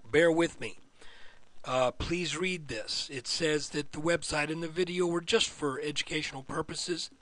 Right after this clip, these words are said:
only my opinion. Don't take my word for anything. You need to do your own research and invest according to, uh, your own financial situation.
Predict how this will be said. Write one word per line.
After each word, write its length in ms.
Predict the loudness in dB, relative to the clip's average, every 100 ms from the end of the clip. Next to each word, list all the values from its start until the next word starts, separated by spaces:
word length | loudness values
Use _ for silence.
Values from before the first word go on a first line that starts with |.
| -2
only 400 | 0 0 0 0
my 240 | 2 2
opinion. 640 | 0 -4 -4 -2 -2 -4 -6 -16 -20 -20 -20 -20 -6
Don't 180 | 0 2
take 240 | 2 0 2
my 140 | 2
word 320 | 4 4 2
for 160 | -2 -2
anything. 640 | -2 -4 -2 -2 -2 -6 -12 -20 -16 -6
You 140 | -2
need 220 | 0 0
to 80 | -4
do 120 | -4
your 240 | 0 2 4
own 200 | 4 2
research 800 | 0 0 2 2 0 -2 -4 -6 -14 -16 -18 -8
and 200 | -4 -2
invest 680 | -4 -6 4 6 6 4 -4
according 480 | -4 0 0 -2
to, 460 | -2 -2 0 -2 -4 -12 -20 -20 -16
uh, 180 | -12 -10 -10
your 340 | 0 4 6 4
own 480 | 4 4 4 0 -6 -14 -14 -14 -18 -18 -2
financial 680 | 2 4 4 2 -2 -4 -6 -4
situation. 800 | -2 -2 0 2 2 2 -2